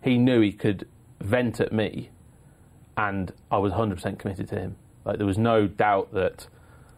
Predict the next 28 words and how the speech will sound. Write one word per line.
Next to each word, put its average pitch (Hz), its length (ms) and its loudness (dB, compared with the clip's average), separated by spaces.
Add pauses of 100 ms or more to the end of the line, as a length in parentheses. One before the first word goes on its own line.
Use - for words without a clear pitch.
(240)
you 95 120 -2
know, 87 160 0
I 92 80 0
was 90 160 -2
gonna 95 280 -4 (680)
turn 101 200 -2
the 92 60 -2
towel 92 340 0
in 90 120 0
and, 87 180 -2 (400)
and 98 120 -4
off 92 160 -6
I 98 60 0
went. 92 320 -2
You 87 60 -6
know, 90 80 -2
I 92 40 0
might 98 160 -2
get - 140 -6
frustrated 104 460 -4
with 95 140 -2
it, 92 180 -4
but - 200 -2 (600)
he 110 180 0
knew 104 280 2
that 90 200 2
I 95 140 4
was 90 420 -4